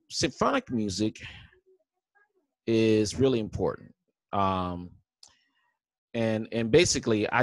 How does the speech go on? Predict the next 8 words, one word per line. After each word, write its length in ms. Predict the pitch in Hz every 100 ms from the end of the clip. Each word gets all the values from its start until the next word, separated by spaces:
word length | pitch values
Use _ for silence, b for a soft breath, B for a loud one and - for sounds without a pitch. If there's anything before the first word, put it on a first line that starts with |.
| 123 -
think 220 | 233 202 - - _ _ -
bef-, 320 | 127 113 - _ _ 107 - _ _
from 200 | - 135
a 40 | 120
historical 640 | 117 - 147 143 - 120
standpoint, 720 | 107 - 107 92 104 92 87 _ -
we 200 | 107 117
have, 760 | 120 123 120 117 113 107 95